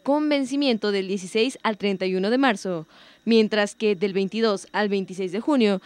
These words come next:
se convoca a hologramas que finalizaron su permiso del uno al quince de abril. Los días veintinueve y treinta de junio y uno, dos y tres de julio podrán realizar el proceso de renovación de hologramas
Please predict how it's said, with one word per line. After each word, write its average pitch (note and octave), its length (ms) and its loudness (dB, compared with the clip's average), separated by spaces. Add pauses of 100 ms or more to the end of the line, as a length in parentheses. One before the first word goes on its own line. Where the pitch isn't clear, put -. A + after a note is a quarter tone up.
(120)
se C#4 180 0
convoca C4 480 4
a G#3 220 2
hologramas G3+ 640 0
que B3+ 100 -4
finalizaron A#3 640 0
su G#3 120 -8
permiso A#3 540 0 (220)
del G#3+ 240 4
uno E4 360 2
al G#3 200 0
quince G#3 440 -2
de G3 60 -2
abril. G#3+ 380 -2 (360)
Los G#3 380 2
días G3 300 0
veintinueve A3 420 2
y G3 80 0
treinta F#3+ 320 -2
de A#3 80 0
junio A3+ 420 2 (300)
y B3 240 0
uno, E4+ 280 0
dos A3 380 0
y A3+ 140 -4
tres G3 320 -4
de G#3+ 80 -2
julio A3 440 0
podrán A3 480 -2
realizar C#4 440 -2
el G#3+ 80 -2
proceso A3+ 460 -6
de G3 80 -2
renovación F#3+ 500 -2
de F#3+ 80 -2
hologramas G#3+ 580 -2